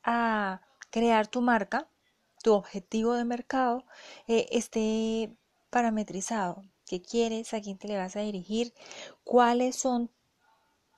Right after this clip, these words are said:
tus bondades o tus dones que puedes dársela a, a los clientes de forma de que ellos le interesen?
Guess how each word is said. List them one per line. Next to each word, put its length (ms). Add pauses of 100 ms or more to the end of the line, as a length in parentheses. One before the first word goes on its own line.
tus 380 (340)
bondades 920 (440)
o 360
tus 360
dones 600 (320)
que 120
puedes 540
dársela 760
a, 180
a 220
los 220
clientes 760 (380)
de 100
forma 300
de 160
que 160
ellos 380
le 160
interesen? 640